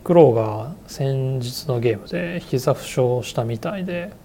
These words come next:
まあ、全治四週間って言ってましたかね。あの、故障者リストに入ったみたい、入ったということなんで、まあ、この後ね、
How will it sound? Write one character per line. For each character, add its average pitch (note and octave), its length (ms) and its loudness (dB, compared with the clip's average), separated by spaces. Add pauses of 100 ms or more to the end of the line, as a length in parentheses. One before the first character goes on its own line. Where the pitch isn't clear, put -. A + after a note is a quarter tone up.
(760)
ま G#2+ 220 -4
あ、 G#2 40 -6
全 A#2 220 2
治 F3+ 160 -8
四 C3+ 240 0
週 A#2+ 180 -2
間 G3+ 200 -8
っ - 20 -8
て - 120 -14
言 F3 60 -8
っ - 40 -20
て - 60 -12
ま E3+ 120 -6
し - 80 -14
た - 60 -18
か - 120 -12
ね。 B2 320 0 (1160)
あ B2 140 2
の、 G#2+ 180 -6 (180)
故 - 140 -2
障 B2+ 220 4
者 B2 120 0
リ A2+ 120 0
ス - 120 -8
ト E3 120 -6
に F3 200 -6 (320)
入 A#2 180 -2
っ - 40 -8
た - 180 -10
み F#3 140 -6
た F3+ 160 -8
い、 F3+ 60 -10 (560)
入 - 160 0
っ - 20 -14 (120)
た - 160 -8 (220)
と F#3 80 -2
い F#3 40 2
う - 20 -2
こ F3+ 100 -10
と - 140 -12
な F#3 120 -6
ん F3+ 140 -12
で、 F#3+ 220 -10 (1600)
ま B2+ 120 4
あ、 A2+ 40 0
こ C3+ 140 0
の C3 80 8
後 C3+ 180 2
ね、 F3 320 -4